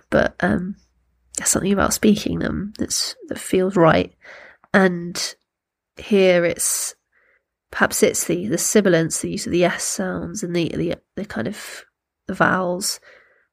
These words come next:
Um, what's interesting is that moonlight is used to discuss or talk about s-,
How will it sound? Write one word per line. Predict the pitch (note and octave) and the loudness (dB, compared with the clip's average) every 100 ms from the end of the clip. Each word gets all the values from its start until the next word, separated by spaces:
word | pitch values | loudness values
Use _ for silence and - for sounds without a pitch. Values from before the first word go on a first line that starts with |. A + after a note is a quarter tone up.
| _ | _
Um, | G3 F#3 F3 E3+ D#3+ - _ _ _ _ _ _ _ _ _ _ _ _ _ _ _ | 4 6 4 -2 -8 -10 _ _ _ _ _ _ _ _ _ _ _ _ _ _ _
what's | A3 G#3+ A#3 | 2 4 4
interesting | A3 A#3 - F3 | 4 2 2 2
is | D#3+ - | 0 0
that | D3+ - | 0 2
moonlight | F#3+ G3 F#3 E3 F#3+ A3 | 4 6 6 4 2 -4
is | - | -4
used | F#3 F#3 F#3+ - | -2 -2 -4 -6
to | - B3 | -6 -4
discuss | G#3 A3 - - - - - | -2 -4 0 0 -2 -6 -4
or | G3 | -4
talk | - F3+ - | -2 -2 -2
about | G3 - - - | -6 -6 -6 -6
s-, | - | -6